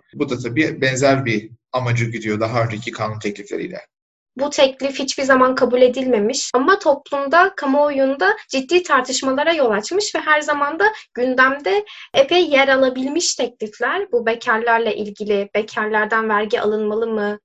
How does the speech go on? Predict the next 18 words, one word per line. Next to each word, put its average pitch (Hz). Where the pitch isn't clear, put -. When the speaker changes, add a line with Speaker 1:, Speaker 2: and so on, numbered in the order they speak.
Speaker 2:
evli 240
çiftlere, 220
çocuklu 226
çiftlere 233
teşvik 240
yapılmalı 226
mı? 294
Bu 311
açıdan 311
da 226
aslında 196
konuyu 262
dikkate 247
değer 262
kılan, 285
kamuoyunda 247
uyandırdığı 226
bu 311